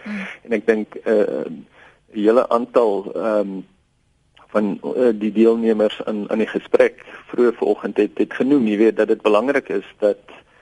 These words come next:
Speaker 2: eh, immigrante hulle besighede moet registreer en dat hulle moet geleentheid gegee word om ook, ehm, by die ontvanger van inkomste te registreer en,
Speaker 1: Hmm.
Speaker 2: en, en belasting te betaal.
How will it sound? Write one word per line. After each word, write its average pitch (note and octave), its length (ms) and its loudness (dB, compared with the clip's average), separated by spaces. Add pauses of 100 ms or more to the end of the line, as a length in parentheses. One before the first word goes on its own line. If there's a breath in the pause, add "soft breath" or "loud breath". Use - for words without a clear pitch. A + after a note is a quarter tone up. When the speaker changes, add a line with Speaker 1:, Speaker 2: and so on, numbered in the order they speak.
(380 soft breath)
Speaker 2:
eh, G#2+ 180 -2 (100)
immigrante A2 580 0
hulle G2+ 320 0
besighede G#2+ 540 -2
moet G2 200 -6
registreer B2+ 680 0
en G2+ 100 -2
dat F#2+ 180 -8
hulle G2+ 180 -2
moet G2+ 260 -4
geleentheid A2 500 0
gegee - 320 -2
word A2 260 2
om G#2 160 -4
ook, C3+ 260 0 (680 loud breath)
ehm, G#2+ 380 0 (280)
by G#2+ 340 4
die G2 140 -4
ontvanger C3 540 0
van F#2 140 -6
inkomste A#2+ 420 -6
te - 120 0
registreer A#2+ 520 -2
en, D#3 120 -2
Speaker 1:
Hmm. C#3+ 160 -4
Speaker 2:
en, C#3+ 260 -2
en C#3 160 -2
belasting C3+ 520 0
te - 80 -12
betaal. F#2+ 460 -4